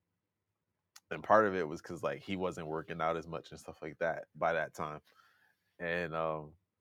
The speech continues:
yeah, like, that was when the moment just kinda became like, "I could take you now." <laughs> You know, like, like, "Come on, let's get on the track." You know, we could, 'cause before, it was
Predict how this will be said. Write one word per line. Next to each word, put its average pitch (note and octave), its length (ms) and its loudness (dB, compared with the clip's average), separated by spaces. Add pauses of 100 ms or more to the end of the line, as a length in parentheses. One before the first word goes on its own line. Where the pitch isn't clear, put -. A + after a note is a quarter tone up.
(840)
yeah, G#2+ 400 12
like, E2 240 0 (200)
that A2 120 10
was A#2 180 8
when F#2+ 120 -2
the F#2 60 0
moment F#2 420 0
just F2+ 180 -8
kinda F2 240 2
became E2+ 400 -6
like, D2+ 320 -10 (720)
"I F#2+ 100 -2
could - 160 -10
take A#2 220 0
you F#2 120 -4
now." D2+ 220 -8 (340)
<laughs> - 260 4
You E3 300 12
know, D3 220 12
like, C#3+ 280 12 (300)
like, A2 180 8
"Come E3 160 2
on, C3 280 4 (120)
let's B2+ 160 2
get D3+ 140 6
on D3 100 8
the C#3+ 80 0
track." - 320 10
You F3 80 8
know, D#3 160 12
we C#3 100 8
could, C#3+ 220 2
'cause A#2 180 2
before, E3+ 280 12
it D3 60 12
was A#2 60 6